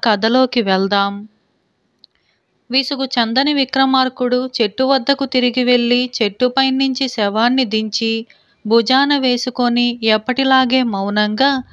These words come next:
శ్మశానం కేసి నడవసాగాడు. అప్పుడు శవంలోని బేతాళుడు, "రాజా, నీవు తలపెట్టిన ఈ కార్యం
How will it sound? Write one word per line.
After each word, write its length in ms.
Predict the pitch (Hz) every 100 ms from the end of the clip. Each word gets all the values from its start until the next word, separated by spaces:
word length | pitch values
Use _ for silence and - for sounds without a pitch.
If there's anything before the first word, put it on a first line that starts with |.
| _ -
శ్మశానం 680 | - 233 233 - 269 285 277
కేసి 580 | 262 254 247 254 262 254
నడవసాగాడు. 1160 | 208 214 254 254 202 190 196 190 196 190 196 220 _ _ _ 262
అప్పుడు 360 | 262 262 262
శవంలోని 720 | 247 240 220 254 269 277 277 262
బేతాళుడు, 960 | 214 208 208 214 208 214 214 214 220 _ _ _
"రాజా, 640 | 214 220 220 214 226 247 269 269
నీవు 280 | 269 269
తలపెట్టిన 680 | 262 226 220 220 262 - 277
ఈ 240 | 269 269
కార్యం 600 | 254 226 208 214 220 220